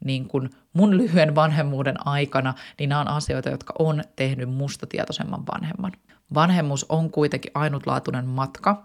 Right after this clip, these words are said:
joka tarjoaa just monia ilon hetkiä, mutta myös niitä haasteita. Siellä on niin paljon niitä haasteita. Niin kun musta tuntuu, että aina kun musta tuntuu, että on sellainen niin kun ihana, kaikki menee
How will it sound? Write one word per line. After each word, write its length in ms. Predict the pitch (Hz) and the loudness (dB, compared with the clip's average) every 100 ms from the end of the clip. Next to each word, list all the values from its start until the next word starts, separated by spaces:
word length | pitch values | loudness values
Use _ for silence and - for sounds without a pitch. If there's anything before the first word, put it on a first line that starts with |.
| - | -6
joka 180 | 139 139 | -4 0
tarjoaa 380 | 147 143 139 | 0 2 2
just 180 | 135 - | -2 -2
monia 340 | 156 160 160 - | -2 0 0 0
ilon 280 | 151 143 135 | -2 -2 -2
hetkiä, 460 | 139 131 - - - - - - - | -2 -4 -6 -4 -4 -6 -18 -20 -4
mutta 300 | 170 180 - | 0 0 0
myös 340 | 170 208 202 175 | 2 4 2 0
niitä 200 | 160 - | -2 -2
haasteita. 600 | 165 143 143 - - - - - | -2 -2 -2 -6 -6 -8 -16 -6
Siellä 140 | 196 | -2
on 200 | 220 233 | 0 0
niin 260 | 262 269 233 | 0 -2 -2
paljon 300 | 226 214 190 | -2 -2 0
niitä 200 | 190 185 | -2 0
haasteita. 560 | 185 160 - - - - - - - - | 0 0 -4 -8 -6 -10 -10 -20 -18 -8
Niin 120 | 170 | -2
kun 180 | 175 - - | 0 -2 -4
musta 200 | 220 233 | -4 -2
tuntuu, 320 | 233 220 202 | -2 -2 0
että 100 | 180 - | 0 0
aina 240 | 214 208 | 0 2
kun 120 | 196 | 0
musta 240 | 160 156 - | -4 -4 -4
tuntuu, 360 | 160 156 143 | -2 0 0
että 160 | 139 135 | -2 -2
on 160 | 147 139 | -4 -2
sellainen 320 | 139 139 131 | -2 -2 -2
niin 140 | 131 | -4
kun 300 | 113 135 135 _ | -4 -4 -4 _
ihana, 400 | 208 190 180 156 | 0 2 2 0
kaikki 280 | - - 160 | -2 -4 -6
menee 280 | 147 - | -4 -4